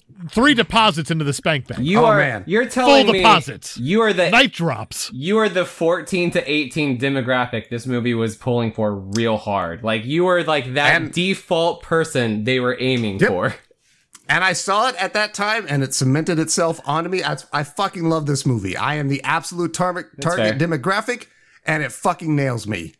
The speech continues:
Speaker 1: So I
Speaker 3: Hook, line,
Speaker 1: fucking
Speaker 3: and
Speaker 1: love this
Speaker 3: sinker.
Speaker 1: movie, too, because I think that this movie does hit a lot of the sports movie tropes.
Speaker 3: Yeah,
Speaker 1: Uh,
Speaker 3: exactly,
Speaker 1: Moneyball, obvious-,
Speaker 3: yes.
Speaker 1: Moneyball wasn't a thing then. There's no villain in Moneyball unless you count the goddamn Oakland A's.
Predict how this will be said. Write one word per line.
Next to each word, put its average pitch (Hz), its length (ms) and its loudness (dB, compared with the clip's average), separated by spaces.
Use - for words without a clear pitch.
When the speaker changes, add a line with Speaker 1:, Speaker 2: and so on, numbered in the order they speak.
Speaker 1:
So 127 160 0
I - 20 4
Speaker 3:
Hook, - 180 4
line, 349 100 0
Speaker 1:
fucking 214 80 0
Speaker 3:
and 220 80 2
Speaker 1:
love 208 100 2
this 190 100 2
Speaker 3:
sinker. 202 140 0
Speaker 1:
movie, 190 160 2
too, 208 240 2
because 151 320 0
I 175 120 0
think 180 200 -4
that 139 140 -10
this 202 220 0
movie 175 320 2
does 151 380 -2
hit 147 400 -2
a 139 60 -2
lot 139 260 2
of 147 60 -4
the 131 80 -6
sports 147 360 -6
movie 127 180 -6
tropes. - 360 -10
Speaker 3:
Yeah, 185 120 4
Speaker 1:
Uh, - 60 4
Speaker 3:
exactly, 240 340 4
Speaker 1:
Moneyball, 226 240 10
obvious-, 202 480 6
Speaker 3:
yes. 220 40 -10
Speaker 1:
Moneyball 269 560 6
wasn't 208 260 6
a 180 40 4
thing 139 240 -2
then. 78 280 -18
There's 175 180 -4
no 247 160 4
villain 208 340 0
in 165 140 -2
Moneyball 143 480 2
unless 147 240 -4
you 160 80 -2
count 160 320 0
the 131 220 -10
goddamn 180 560 2
Oakland 170 380 0
A's. 113 320 -4